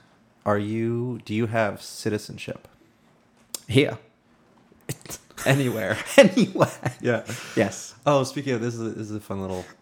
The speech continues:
Speaker 1: story. My, um, <laughs> my family was go, crossing the border to Canada.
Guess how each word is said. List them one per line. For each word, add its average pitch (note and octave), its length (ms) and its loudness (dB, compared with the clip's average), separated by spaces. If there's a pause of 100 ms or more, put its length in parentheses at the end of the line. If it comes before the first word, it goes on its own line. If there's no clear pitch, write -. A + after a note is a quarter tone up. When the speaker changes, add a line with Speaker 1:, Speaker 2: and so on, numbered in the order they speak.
(180)
Speaker 1:
story. F#2 380 -6 (100)
My, F#2+ 360 0
um, F2+ 260 -6 (880)
<laughs> F2+ 340 -8 (680)
my A#2+ 100 2
family B2 340 2
was G#2+ 460 -4 (200)
go, G#2+ 260 0
crossing A#2 380 -2
the G#2 60 -6
border G2 240 -2
to F#2 80 -8
Canada. F#2+ 500 -2